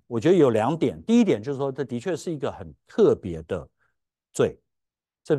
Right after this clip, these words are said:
的确是一个很特别的冒犯神，因为它是一个关系，它是与人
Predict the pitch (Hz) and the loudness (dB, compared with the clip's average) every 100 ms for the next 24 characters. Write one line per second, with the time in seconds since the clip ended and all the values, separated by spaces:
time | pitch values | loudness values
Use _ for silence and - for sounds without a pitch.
0 | 139 143 147 214 170 190 135 90 82 - | -4 -6 -2 0 0 0 -4 -10 -20 -6
1 | - 175 101 87 95 90 78 135 123 120 | 0 0 0 -8 -12 -12 -6 -2 -2 -2
2 | 95 - 87 65 - _ _ _ _ - | -6 -8 -16 -16 -20 _ _ _ _ -2
3 | 196 214 196 104 - - 147 147 147 - | 2 4 2 -2 -6 -6 -2 -2 -4 -8
4 | 143 110 104 107 76 71 _ - 131 139 | -6 -6 -4 -4 -6 -12 _ 0 2 0
5 | - - 113 113 - _ _ _ _ _ | -6 -8 -10 -12 -16 _ _ _ _ _
6 | _ _ _ 101 127 135 147 - 95 82 | _ _ _ -10 -6 -4 -4 -6 -10 -4
7 | 101 92 131 | -4 -4 -8